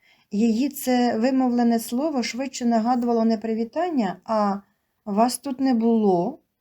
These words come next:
«Доброго ранку», відповів молодий чоловік невисокого зросту і темно-карими очима. Він був одягнений в дивну темну піжаму з помаранчевими смужками і синій капці.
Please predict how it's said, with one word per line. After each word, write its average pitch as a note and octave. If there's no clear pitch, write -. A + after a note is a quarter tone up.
«Доброго E4
ранку», A3+
відповів G#3+
молодий A3
чоловік A3+
невисокого G#3+
зросту B3
і A3+
темно-карими B3
очима. F3+
Він G3
був F#3+
одягнений F#3
в G3
дивну C4
темну B3
піжаму A#3+
з G3+
помаранчевими G#3+
смужками C4
і F#3
синій G3+
капці. -